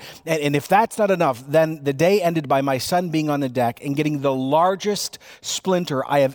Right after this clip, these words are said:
ever seen in my life. It took two hours, maybe two hours and twenty minutes to get out in periods.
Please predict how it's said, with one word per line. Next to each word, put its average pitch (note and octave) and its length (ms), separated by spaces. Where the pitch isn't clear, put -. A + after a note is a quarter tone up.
ever F3 240
seen F3 220
in E3+ 40
my E3 100
life. A#2 460
It C#3 120
took - 240
two G#3+ 460
hours, C#3+ 480
maybe F#3 400
two F#3+ 300
hours D#3 240
and D3 100
twenty D3 220
minutes C3+ 340
to D3+ 100
get D#3 200
out C3+ 220
in D#3 220
periods. C3 540